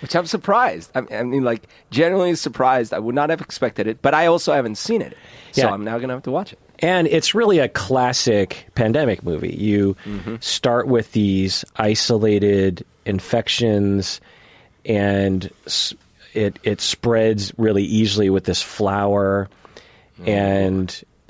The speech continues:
Speaker 2: then people start spreading it, uh, on purpose, and, you know, it's, it's a pretty, it's a pretty interesting movie, and, uh, it, there's not a lot of movies like it, honestly.
Speaker 1: Yeah.
Speaker 2: And then my number two is Twelve Monkeys,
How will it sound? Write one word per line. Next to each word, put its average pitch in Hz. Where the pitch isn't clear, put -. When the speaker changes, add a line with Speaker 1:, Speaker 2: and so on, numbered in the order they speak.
Speaker 2:
then 104
people 110
start 98
spreading 107
it, 101
uh, -
on 98
purpose, -
and, 95
you 113
know, 101
it's, -
it's -
a 131
pretty, 262
it's 135
a 175
pretty 277
interesting 180
movie, 131
and, 117
uh, 117
it, 120
there's 120
not 143
a 165
lot 156
of 139
movies 117
like 101
it, 78
honestly. 85
Speaker 1:
Yeah. 87
Speaker 2:
And 113
then 113
my 110
number 104
two 135
is 113
Twelve 101
Monkeys, 104